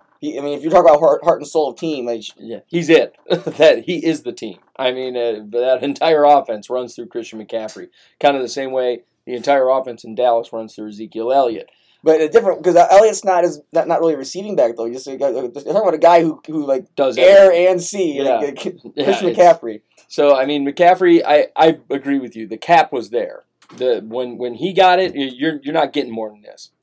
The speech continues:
Speaker 2: 'cause he's the, he's the best running back in the league right now,
Speaker 1: Mm-hmm.
Speaker 2: Christian McCaffrey. So <clears throat> everybody looked at it. Uh, I, I think the Vikings got, really got away with one because I think Dalvin was expecting more close to fifteen.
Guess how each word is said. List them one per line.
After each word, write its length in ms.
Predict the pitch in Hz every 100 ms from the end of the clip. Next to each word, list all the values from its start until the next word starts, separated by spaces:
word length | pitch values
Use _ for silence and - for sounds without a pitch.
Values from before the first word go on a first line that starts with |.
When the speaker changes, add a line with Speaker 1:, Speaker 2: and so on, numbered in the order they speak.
| -
Speaker 2:
'cause 120 | 117
he's 120 | 147 127
the, 100 | -
he's 200 | 131 131
the 60 | 123
best 240 | 139 127
running 200 | 127 113
back 160 | 117 113
in 80 |
the 60 | 104
league 240 | 104 - -
right 180 | -
now, 180 | _ - -
Speaker 1:
Mm-hmm. 140 | 135
Speaker 2:
Christian 260 | 127 110 110
McCaffrey. 340 | 107 104 - _ _ _ _
So 460 | - 135 135 127 _ -
<clears throat> 380 | 202 151 117 - 156
everybody 340 | 160 165 143
looked 240 | 170 202
at 180 | 196 185
it. 180 | 190 - _ _ _ _ _ -
Uh, 380 | 123 113 117 110 -
I, 320 | 143 139 151
I 60 | 156
think 320 | 165 147 143
the 60 |
Vikings 520 | 135 147 147 139 123 110 -
got, 280 | - 120 123
really 240 | 160 170
got 200 | 135 117
away 220 | 110 131 151
with 180 | 120
one 260 | 113 107 113
because 240 | 110 127
I 80 | 139
think 220 | 139 143
Dalvin 320 | 127 131 127 120
was 100 | 110
expecting 480 | 110 - 123 120
more 140 | 117 117
close 260 | - 117 -
to 40 |
fifteen. 720 | _ 127 - 143 151 151 151